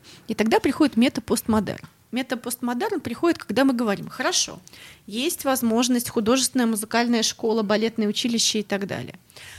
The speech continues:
Потом мы это все отвергаем и создаем новые формы искусства. Но мы это все отвергаем, создаем новые формы искусства, используя. Мы можем здесь использовать хореографию,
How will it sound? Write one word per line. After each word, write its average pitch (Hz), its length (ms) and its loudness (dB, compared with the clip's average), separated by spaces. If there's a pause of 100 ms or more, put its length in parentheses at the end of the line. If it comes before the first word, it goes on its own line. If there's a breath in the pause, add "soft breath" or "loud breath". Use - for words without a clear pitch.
(140 loud breath)
Потом 359 300 0
мы 339 80 4
это 330 140 -4
все - 200 -4
отвергаем 254 640 0 (120)
и 320 40 -6
создаем 285 480 4
новые 320 300 6
формы 285 400 2
искусства. 180 560 -6 (560 loud breath)
Но 254 380 8 (240)
мы 277 220 6
это 302 140 0
все 277 160 2
отвергаем, 277 480 2
создаем 262 380 4
новые 254 220 2
формы 262 320 2
искусства, 381 500 2
используя. 214 520 2
Мы 254 100 4
можем 277 360 2
здесь 285 200 -2
использовать 269 400 -4
хореографию, 302 720 0